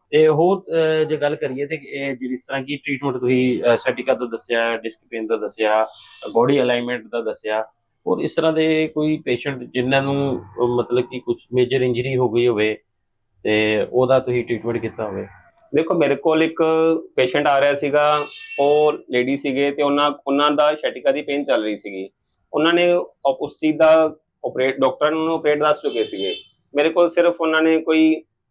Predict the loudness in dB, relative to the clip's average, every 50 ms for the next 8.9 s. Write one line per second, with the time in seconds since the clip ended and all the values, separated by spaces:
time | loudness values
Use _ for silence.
0 | 0 0 0 0 -2 -2 0 0 -2 -2 -2 -6 -6 -6 -6 -6 -4 -2 0 0
1 | 0 0 -2 -4 -4 -6 -6 -2 0 0 0 2 2 2 2 2 0 -4 -4 0
2 | 0 0 0 2 2 4 4 4 4 2 -2 0 0 0 -2 -2 0 0 2 2
3 | 0 0 -4 -2 0 0 0 2 0 0 0 0 -2 -4 -4 -6 -8 _ _ -2
4 | -2 -2 -2 -2 -4 -2 0 2 4 6 6 6 4 2 2 0 -2 -4 -6 -2
5 | 0 0 0 0 -2 -6 -8 -6 0 2 2 4 4 4 2 2 0 -2 -6 -8
6 | -10 _ _ _ _ _ _ _ _ _ 0 2 2 4 4 4 4 2 2 0
7 | 0 0 -2 -2 -4 0 2 2 2 2 0 -2 -6 -8 -10 -12 -16 _ -14 -14
8 | -14 -14 -14 -18 -20 -12 _ -6 -6 -6 -8 -8 -10 -8 -4 -2 -2 -2